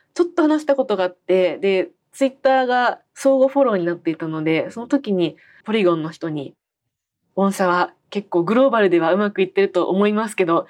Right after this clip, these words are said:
日本ではこういう課題があると思いますよ」っていう提案書みたいなのをGoogleのドキュメントにまとめて、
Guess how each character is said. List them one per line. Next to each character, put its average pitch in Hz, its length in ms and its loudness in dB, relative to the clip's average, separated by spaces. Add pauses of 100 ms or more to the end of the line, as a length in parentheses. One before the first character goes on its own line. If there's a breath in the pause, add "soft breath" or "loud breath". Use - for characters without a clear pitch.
(240 loud breath)
日 220 120 0
本 294 220 4
で 196 80 2
は 175 140 0
こ 202 140 -4
う 208 40 0
い 214 40 2
う 208 40 2
課 214 120 0
題 214 160 2
が 214 100 0
あ 233 40 -2
る 220 100 -6
と 175 100 -2
思 165 100 -2
い 160 60 -4
ま 175 160 0
す 175 140 -6
よ」 156 80 0
っ - 20 -10
て - 220 -6
い 160 180 4
う 160 100 -2
提 233 200 0
案 254 160 -2
書 254 160 -4
み 247 100 -6
た 208 80 0
い 175 60 0
な 160 60 -6
の 156 80 -4
を - 20 -4
Google 220 580 0
の 220 160 0
ド 202 120 0
キ 214 100 -6
ュ - 20 0
メ 220 80 0
ン 214 80 -2
ト 214 100 -2
に 214 60 0
ま 196 140 0
と 208 100 -6
め 220 140 -2
て、 185 340 0